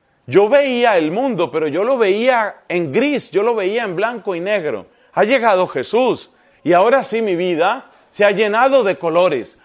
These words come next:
Ahora sí veo el mundo de colores. Si una persona ha estado en un retiro de cursillos de cristiandad y se ha encontrado con la persona adorable de Jesucristo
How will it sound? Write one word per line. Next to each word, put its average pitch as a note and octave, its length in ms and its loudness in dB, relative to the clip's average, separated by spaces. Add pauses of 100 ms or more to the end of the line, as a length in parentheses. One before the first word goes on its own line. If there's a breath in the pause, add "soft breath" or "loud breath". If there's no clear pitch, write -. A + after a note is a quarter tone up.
Ahora A3+ 260 2
sí A3+ 200 -2
veo A#3 280 4
el E3+ 100 -2
mundo F#3 320 -4
de E3 140 -4
colores. A#2 600 -6 (1500 soft breath)
Si E3+ 240 -6
una D#4 240 2
persona G3 640 -2
ha F3 140 0
estado A#3+ 360 -4
en A3+ 80 -4
un A3+ 120 -4
retiro G#3+ 420 -2
de F#3 120 -2
cursillos D#3 520 -6
de D#3+ 120 -6
cristiandad C3 880 -2 (640 soft breath)
y E3+ 120 -4
se F#3+ 160 2
ha G#3 80 0
encontrado A3+ 760 0
con A3 140 -2
la G3+ 140 0
persona F#3 580 -2
adorable D#3+ 540 0
de D#3 120 -2
Jesucristo C3+ 880 -10